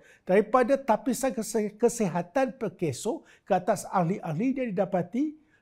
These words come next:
Jumlah pesakit diabetes telah meningkat dari sembilan peratus pada tahun dua ribu tiga belas kepada sembilan belas perpuluhan sembilan peratus pada tahun dua ribu dua puluh tiga. Bayangkanlah betapa seriusnya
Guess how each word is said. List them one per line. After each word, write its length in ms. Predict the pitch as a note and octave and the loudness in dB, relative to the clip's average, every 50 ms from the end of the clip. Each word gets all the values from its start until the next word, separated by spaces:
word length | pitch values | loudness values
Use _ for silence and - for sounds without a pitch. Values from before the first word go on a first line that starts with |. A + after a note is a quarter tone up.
| _ _ | _ _
Jumlah 400 | - A#3+ C#4 D#4+ E4 E4 D#4 D#4+ | 2 2 2 6 6 4 4 4
pesakit 400 | - F4+ - - A#3+ - - B3+ | -2 -6 -2 -2 -2 0 -2 -2
diabetes 480 | G3 G3 G3+ F#3+ G#3 - - C4 - - | 0 2 0 0 0 -4 -6 -6 -6 -2
telah 240 | - A#3+ A#3 G#3+ | 0 0 0 0
meningkat 960 | G#3 G#3+ G#3 G#3 A#3 A#3+ A#3 B3 D4 D#4+ D4+ - _ _ - D4+ D4 A#3+ - - _ _ _ _ | -2 -4 -4 -2 0 0 0 0 -2 -4 -6 -12 _ _ 0 0 0 0 -2 -10 _ _ _ _
dari 240 | - - F#3+ G3 G#3 | -2 2 2 2 2
sembilan 720 | - - - - G#3 F#3 E3+ F3+ C#4 D4 F4 E4+ E4 D4+ - | 2 0 -2 -2 0 0 2 4 4 4 4 4 2 0 -2
peratus 640 | - A3+ G#3+ G#3+ G#3+ - - B3+ C#4+ C4 - - _ _ _ - | -4 -4 -4 -4 -4 -4 -4 -4 -4 -4 -8 -12 _ _ _ -8
pada 180 | - E3 D3+ D#3 | -6 -6 -6 -2
tahun 200 | - F3 F3 D#3+ D3 | 0 0 2 2 2
dua 100 | D#3+ D#3+ D3 | 0 0 0
ribu 180 | D3 B2+ C#3 A#2+ | -2 -4 -6 -10
tiga 220 | - D3 C3 D3 | -12 -10 -8 -6
belas 260 | G3 B3+ C4 - - _ _ _ _ _ | -6 -6 -6 -8 -12 _ _ _ _ _
kepada 400 | - B3 B3 - D4 C#4+ D4 C4 | -4 -4 -2 0 0 0 0 0
sembilan 720 | - - - - A#3 A3 F3+ E3+ G3+ D4 D#4+ D#4+ D#4 D#4 | -2 -2 -2 2 2 2 2 2 2 4 4 4 4 2
belas 320 | C4 C#4 C#4 C#4+ C#4 - - | -2 -2 -2 -2 -2 -4 -6
perpuluhan 320 | - A#3 A3+ B3+ C4 B3 | -10 -4 0 0 0 0
sembilan 320 | - - - C#4 B3+ B3 A3+ G#3 | -2 -6 -6 -4 -4 -4 -4 -6
peratus 640 | - C4+ C4 B3+ - - C4+ - - - - _ _ | -4 -4 -4 -4 -2 -4 -4 -4 -6 -12 -20 _ _
pada 240 | - G3 D#3+ E3+ E3 | -2 0 0 0 0
tahun 320 | - F#3 E3+ D#3+ C#3 B2 | 0 0 0 0 -2 -4
dua 240 | B2+ D#3+ A3 C4 C#4 | -2 0 0 2 2
ribu 240 | A#3 G3+ E3+ E3+ D#3+ | 0 0 0 0 -2
dua 160 | C#3+ D3+ A#2+ | -2 -2 -8
puluh 120 | C3+ A#2+ | -10 -12
tiga. 180 | - C3+ A#2+ A#2+ _ _ _ _ _ _ _ | -12 -12 -12 -14 _ _ _ _ _ _ _
Bayangkanlah 1040 | F3+ F#3 F3 F3+ F#3 F#3 F3 F3 G3+ F#3+ F#3 F#3 F3+ F3 - F#3 D3+ C3 C3+ B2+ A2+ _ _ _ _ | -2 0 0 0 0 0 0 0 0 -2 -2 -4 -8 -8 -6 -6 -8 -8 -8 -14 -16 _ _ _ _
betapa 480 | _ - D3+ - - - D3+ C#3+ - D#3 | _ -10 -10 -8 -4 -6 -6 -4 -6 -8
seriusnya 720 | A#2+ - - - E3 C#3+ C#3+ G3 A#3 G3 F3+ - E3+ B2+ | -8 -8 -10 -10 -8 -6 -2 -2 -2 -2 -4 -6 -14 -16